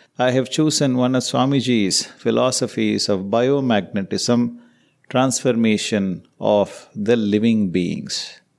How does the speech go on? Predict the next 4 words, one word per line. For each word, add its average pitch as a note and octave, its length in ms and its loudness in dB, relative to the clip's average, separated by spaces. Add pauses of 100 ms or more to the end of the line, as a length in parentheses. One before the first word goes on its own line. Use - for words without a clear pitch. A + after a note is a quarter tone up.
(800)
Life F3 540 0 (180)
came D3+ 260 2
into C#3+ 240 2
existence A2 1160 -2